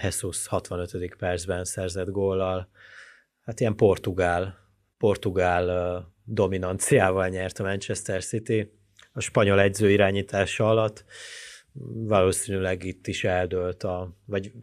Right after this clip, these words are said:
itt, itt egyértelműbb a, a továbbjutó csapat kérdése, mint az előbbi Atalanta-Real Madrid párosításnál szerintem.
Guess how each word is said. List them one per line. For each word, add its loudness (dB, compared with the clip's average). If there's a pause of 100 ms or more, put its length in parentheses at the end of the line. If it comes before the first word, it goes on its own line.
(100)
itt, 2 (300)
itt -2
egyértelműbb 2
a, -4 (540)
a 2
továbbjutó 4 (400)
csapat 2
kérdése, 0
mint -8
az -2
előbbi 0
Atalanta-Real -2
Madrid -12 (520)
párosításnál -4
szerintem. -6